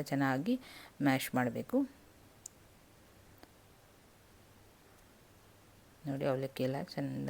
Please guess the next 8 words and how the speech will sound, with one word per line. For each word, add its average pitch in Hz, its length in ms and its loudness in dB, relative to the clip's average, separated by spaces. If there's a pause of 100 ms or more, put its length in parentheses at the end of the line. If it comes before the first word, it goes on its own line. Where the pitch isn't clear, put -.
(140)
ಈಗ 139 100 -8 (180)
ಮೆತ್ತಗಾಗಿದೆ. 139 600 0 (1600)
ಇವಾಗ 160 300 4 (440)
ಇದರಲ್ಲಿ 143 420 6
ನಾನು 170 160 4 (200)
ಒಂದು 185 180 4 (100)
ಕಪ್ಪಷ್ಟು 139 380 0 (140)
ಮೆಂತ್ಯ 147 240 2